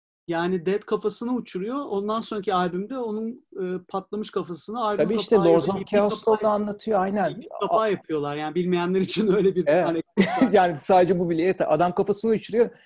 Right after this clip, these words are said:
Speaker 2: bakıyor ve polisleri çağırmak ve fotoğrafını çekmek arasında kalıyor. Fotoğrafını çekmeye karar veriyor. Fotoğraf makinesini almaya eve gidiyor. Foto-, <laughs> fotoğrafını çekiyor. Çok acayip. Yani,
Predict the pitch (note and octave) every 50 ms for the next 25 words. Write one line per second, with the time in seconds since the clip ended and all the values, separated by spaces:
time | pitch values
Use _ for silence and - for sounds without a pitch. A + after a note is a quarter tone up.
0 | _ _ _ - C#3+ C3+ E3 D#3 D#3+ - - A3+ A3+ A#3 A#3 C#4 E4 E4 - _
1 | _ _ _ _ _ _ _ - F#3+ A3 B3 - - - _ _ _ _ _ _
2 | _ _ _ _ - - F3 E3+ F3 E3+ - - G3+ A3 A3+ G#3+ - A3 G#3 F#3+
3 | G3 F#3+ G#3 A3+ A#3 - _ - F#3+ G#3 G#3 G3+ - - _ - F3 E3+ G3 F3+
4 | E3 G3+ G#3 G3+ - F#3+ - - F#3 - F#3 F3+ F3 - - F3 F#3 - - F#3+
5 | F3+ F3+ A3 A#3 F3 - - - _ - - - - G#3+ G#3+ F#3 G#3 A#3+ - -
6 | A3+ A3+ - F#3+ F3+ E3 F3+ E3+ E3+ E3 E3 F3+ A3+ A3+ - F#3+ F3+ - G#3 G3+
7 | G#3 G3+ G3+ G3 F3+ - - F3+ D#3+ D#3+ E3+ E3+ E3 F3+ G#3 G#3 G3 F3+ F3+ A3
8 | F#3 G3 E3 F#3 G#3 A#3+ A3+ - A3 G#3 - - - - - _ _ _ - -
9 | - _ _ _ - E4+ - - F#3 - F3+ F3 - F#3+ F#3+ G#3+ F#3 - F3 D#3
10 | D#3 D3 C#3 - - G3 - - E3+ D3 C3 C3+ B2+ A2+ A#2 A#2 - B2+ B2+ C3
11 | C#3 D3 D3 D3